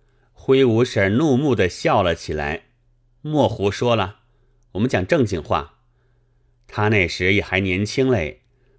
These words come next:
他的老子也就有些疯的。听说有一天他的祖父带他进社庙去，叫他拜社老爷、温将军、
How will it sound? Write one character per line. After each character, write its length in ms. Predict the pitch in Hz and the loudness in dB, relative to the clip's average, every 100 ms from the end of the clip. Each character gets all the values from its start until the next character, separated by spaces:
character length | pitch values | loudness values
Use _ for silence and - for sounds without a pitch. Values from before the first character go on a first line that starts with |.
| _ | _
他 140 | - | -8
的 100 | 165 | -2
老 380 | 123 98 85 76 | 0 0 -2 -6
子 400 | 80 123 117 90 - - | -2 0 0 -2 -8 -6
也 180 | 110 87 | -2 2
就 140 | 127 | 2
有 160 | 90 76 | 2 -2
些 180 | 87 | -8
疯 300 | 85 104 104 | -6 -2 -2
的。 240 | 90 71 - _ _ _ _ _ _ | -4 -8 -14 _ _ _ _ _ _
听 240 | 92 92 | -6 -4
说 380 | - 85 71 - _ _ _ _ _ _ _ - | -2 -2 -4 -8 _ _ _ _ _ _ _ 4
有 140 | 139 | 4
一 60 | 143 | 4
天 280 | - 180 175 | 2 0 2
他 120 | 196 | 2
的 100 | 160 | 0
祖 320 | - 107 92 | 0 -2 -2
父 320 | - 175 123 | -2 2 2
带 100 | 113 | 2
他 140 | 107 135 | -2 -2
进 240 | 165 131 | 0 -2
社 320 | - - 190 | -2 2 2
庙 260 | 143 190 104 | 4 4 2
去， 420 | - 85 76 - _ _ - | -2 -4 -4 -6 _ _ -6
叫 160 | 95 | -4
他 140 | 82 95 | -4 -4
拜 240 | 90 87 | -2 -2
社 260 | 85 - 107 | 0 2 2
老 260 | 90 71 | 2 -2
爷、 320 | 67 87 85 - | -2 -2 -2 -2
温 260 | 131 151 147 | -2 0 -2
将 300 | 151 143 123 | -2 0 0
军、 300 | 104 78 | -2 -4